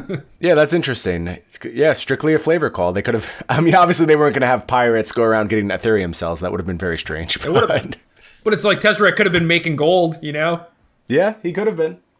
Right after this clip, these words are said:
Speaker 2: I don't know. Whatever. We got way off topic. I think aggro dinosaurs are good. I think Ferocidon's good.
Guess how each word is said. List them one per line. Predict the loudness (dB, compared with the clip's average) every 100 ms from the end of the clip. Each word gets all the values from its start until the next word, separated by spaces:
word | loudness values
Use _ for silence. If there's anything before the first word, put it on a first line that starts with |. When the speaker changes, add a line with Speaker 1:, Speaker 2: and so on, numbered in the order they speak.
| _ -2
Speaker 2:
I | 2
don't | 2
know. | 0 -6 -4
Whatever. | 0 0 0 0
We | 2
got | 2 2
way | 0
off | 0
topic. | -2 -2 -2
I | 0
think | 2 2
aggro | 2 0 0
dinosaurs | 0 -2 -2 -4 -6
are |
good. | -6 -4 -4
I |
think | -6 -8
Ferocidon's | -6 -6 -6 -10 -10
good. | -10 -10